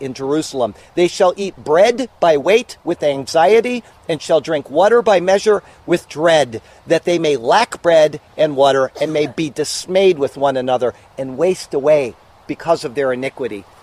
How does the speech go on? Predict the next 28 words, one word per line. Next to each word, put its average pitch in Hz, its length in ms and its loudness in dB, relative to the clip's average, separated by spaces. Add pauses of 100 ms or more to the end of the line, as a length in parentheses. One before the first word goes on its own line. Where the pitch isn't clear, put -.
(420)
Ezekiel 240 580 -4
was 220 220 -4
told 202 320 -2
to 170 140 -8
eat 208 200 -12
this 135 160 -8
stuff - 420 -8 (340)
as 175 260 -4
a 156 100 -6
subsistence - 960 -8 (140)
level 156 440 -4 (220)
diet, 143 340 -2 (500)
just 220 300 0
enough 202 300 0
to 185 60 -6
keep - 220 -14
a 170 60 -8
person 175 380 -8
alive 151 320 -4
for 131 160 -8
a 127 40 -10
single 160 360 -6
day, 139 280 -4 (200)
but 151 180 -8
not 147 260 -6
to 156 80 -14
live 147 280 -6
properly. 131 520 -2